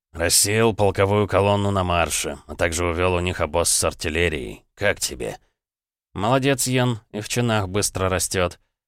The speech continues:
«Я, когда его последний раз награждал, долго спрашивал о тебе в этом же кабинете. Много интересного узнал. Нововведения это, тачанки, оказывается, тобой придуманы, а пулеметные засады».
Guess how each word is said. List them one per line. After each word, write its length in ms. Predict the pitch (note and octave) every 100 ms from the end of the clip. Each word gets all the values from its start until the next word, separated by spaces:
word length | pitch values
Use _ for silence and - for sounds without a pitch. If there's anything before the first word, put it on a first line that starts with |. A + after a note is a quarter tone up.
| _ _ _ _ -
«Я, 180 | F#2
когда 260 | G2 G2+ G#2
его 180 | A2 G#2+
последний 420 | G#2+ - G#2+ G2
раз 220 | G#2 G2
награждал, 640 | G2 G2 F#2 E2 D#2+ G#2 G2+
долго 320 | F2 G2+ F#2
спрашивал 640 | F#2 - G#2 G2+ F#2+ F#2 F2+
о 80 |
тебе 320 | E2 E2 F#2 F#2+
в 60 |
этом 260 | E2 E2 E2
же 100 | D#2
кабинете. 680 | - D#2 D#2 E2+ E2 - - _ _ _ -
Много 300 | F2+ B2+ C3+
интересного 640 | C3 B2 A2 G2+ G#2+ F#2+
узнал. 560 | F#2+ D#2+ D#2+ D#2 C2+ B1+ _ -
Нововведения 1160 | E2 F#2+ F#2+ F2 E2 G2 A#2 G#2 G2+ F#2+ F#2
это, 200 | F2 E2+
тачанки, 840 | D#2 D2+ - E2+ F2 F2 D#2 E2 D#2
оказывается, 720 | D#2+ - E2 E2+ F2+ F2 -
тобой 340 | E2+ D#2 E2+ A2
придуманы, 640 | G#2 F#2 E2 D2+ C2 A#1 - _
а 80 | -
пулеметные 680 | - D#2+ D#2 E2+ - F#2+ F#2
засады». 680 | D2+ C#2+ - D2+ D#2 D#2+